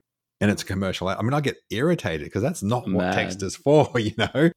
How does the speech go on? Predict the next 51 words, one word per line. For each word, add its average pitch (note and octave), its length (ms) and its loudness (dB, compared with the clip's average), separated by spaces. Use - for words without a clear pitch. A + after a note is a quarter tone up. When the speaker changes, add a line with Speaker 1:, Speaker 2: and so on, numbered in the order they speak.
Speaker 2:
Yeah. G2+ 160 0
Speaker 1:
Like, D3 140 6
I D3 80 6
get B2+ 160 4
Speaker 2:
Yeah. G#2+ 80 -8
Speaker 1:
really C#3+ 500 2
angry E3 340 4
about G2+ 300 2
that. D#2+ 240 -2
So A2 420 6
Speaker 2:
Yeah. F#2+ 200 -2
Speaker 1:
I C#3+ 80 4
think A3+ 240 2
you're C4 60 2
playing D3+ 220 4
in B2+ 60 2
a A#2 60 6
really A#2 260 6
interesting G#2 380 0
space. G#2 480 0
And, F#2 240 2
you E3 120 6
know, D#3 100 6
it's C#3 160 4
a C3+ 60 4
difficult C#3 400 6
one, F#2+ 220 6
though. D3 280 4
You A#2 160 0
know, G#2 220 4
I G#2+ 40 4
will A2 200 4
say, G2+ 180 2
you G2+ 140 4
Speaker 2:
Very. F#2 160 2
Speaker 1:
know, F2 40 -2
any C3 300 2
kind A2+ 420 2
of G2+ 220 6
disruptive G#2 680 2
play F#2 260 -2
like G#2+ 300 0
this, C3 400 -2
where, F#2+ 180 -2
or G#2 120 6
in G2+ 60 2
fact, - 220 -2
it's - 120 -10
almost, G#2 260 -2
you F#2 120 -2
know, D2 60 -4